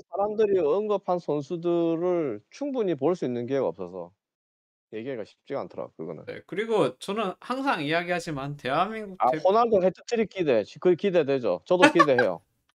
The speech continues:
Speaker 1: 농담이 아니라 호날두 해트트릭이나 그다음에 브루노 페르난데스 해트트릭이나 뭐 그런 식의 그 장면을 그 예상을 하고 있어요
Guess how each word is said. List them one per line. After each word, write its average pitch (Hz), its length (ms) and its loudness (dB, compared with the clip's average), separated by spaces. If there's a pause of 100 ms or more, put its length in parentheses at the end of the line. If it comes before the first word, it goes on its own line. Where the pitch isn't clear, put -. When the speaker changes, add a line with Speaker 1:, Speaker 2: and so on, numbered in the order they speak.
(580)
Speaker 1:
농담이 190 360 0
아니라 160 340 2
호날두 190 380 0
해트트릭이나 156 1000 -2 (760)
그다음에 156 680 -2 (180)
브루노 180 260 -2
페르난데스 185 640 2
해트트릭이나 143 1000 -2
뭐 127 140 -8
그런 185 320 0
식의 117 520 -2 (1120)
그 127 180 -8
장면을 139 760 -2 (1200)
그 67 560 -16 (280)
예상을 170 340 0
하고 175 200 2
있어요 85 300 -4